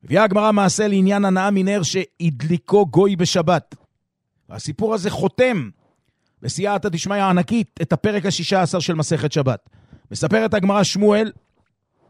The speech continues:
איקלה הזדמן לבי אבין, לביתו של אבין, שמן העיר תורן. עתה הוא נוכרי בה בשבת גוי אחד, עד לקשרגא הדליק נר, ההדרינו שמואל האפי.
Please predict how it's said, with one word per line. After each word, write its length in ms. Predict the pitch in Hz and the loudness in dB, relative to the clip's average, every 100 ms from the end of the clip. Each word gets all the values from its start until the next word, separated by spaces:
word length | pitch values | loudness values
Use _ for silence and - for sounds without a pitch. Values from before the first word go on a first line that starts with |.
| _ _ _ - | _ _ _ -4
איקלה 300 | 202 196 190 | -2 2 2
הזדמן 580 | 165 110 175 208 180 123 - _ _ _ - | 2 2 2 4 4 2 -2 _ _ _ -2
לבי 380 | 131 180 196 190 | 2 4 2 2
אבין, 180 | 196 | 2
לביתו 360 | 190 165 160 190 | 2 0 0 0
של 200 | - 180 | 0 0
אבין, 420 | 170 180 185 208 214 _ _ _ _ _ _ - | 2 2 2 2 -2 _ _ _ _ _ _ -8
שמן 380 | 156 170 185 | 0 2 2
העיר 440 | 180 190 214 220 226 - _ - | 0 0 2 4 2 -4 _ 0
תורן. 460 | 185 170 202 165 107 _ _ _ _ _ _ _ - | 2 2 0 -2 -8 _ _ _ _ _ _ _ -2
עתה 220 | 151 - | 0 2
הוא 200 | 208 208 | 2 4
נוכרי 300 | 190 - 196 | 4 2 0
בה 200 | 165 196 - - | 2 2 0 0
בשבת 520 | 139 - 180 196 139 | 0 2 2 2 2
גוי 280 | 160 160 151 | 4 6 4
אחד, 280 | - 143 160 | 4 2 2
עד 160 | 190 180 | -2 -4
לקשרגא 500 | 180 - 180 214 185 | -4 -6 0 0 2
הדליק 320 | 165 175 - | 0 0 0
נר, 260 | 185 202 117 | 0 0 -2
ההדרינו 640 | - 135 165 156 196 233 190 | -2 2 2 2 2 2 0
שמואל 360 | 196 220 208 | 0 0 0
האפי. 380 | 196 214 151 | 0 0 -2